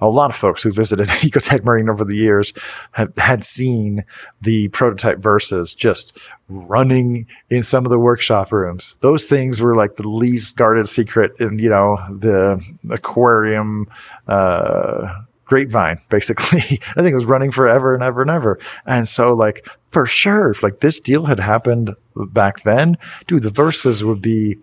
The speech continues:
there'd be, like, multiple different models of Versus <laughs> by now, right? They'd be so well established, and they still can't keep track with production now with the chip shortage. And so I say it was in, um,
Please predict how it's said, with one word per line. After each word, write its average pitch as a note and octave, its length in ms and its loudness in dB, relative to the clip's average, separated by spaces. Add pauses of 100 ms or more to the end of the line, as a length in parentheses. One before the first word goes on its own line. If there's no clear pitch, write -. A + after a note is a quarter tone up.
there'd D#3+ 160 0
be, D#3+ 80 4
like, D3+ 180 0
multiple B2+ 400 2
different B2+ 300 2
models C#3 320 0
of A2 100 -2
Versus - 480 0
<laughs> - 60 -14
by B2 240 0
now, G2+ 340 0 (320)
right? A#2 200 -2
They'd - 80 0
be A2+ 80 -2
so C3 340 -2
well C3 160 4
established, A2+ 800 -2 (340)
and G#2+ 540 2 (480)
they C3+ 100 4
still D#3 320 0
can't B2+ 240 0
keep B2+ 220 -2
track A2+ 260 0
with A2 80 -8
production A#2 420 0
now A2 200 4
with G#2+ 80 -4
the A2 80 -12
chip - 260 -2
shortage. G2+ 580 0
And F#2+ 600 -2 (320)
so A2 300 0
I G#2 80 2
say G#2 440 2
it A2 140 -2
was A2 340 2
in, G2+ 300 0
um, F#2+ 320 -2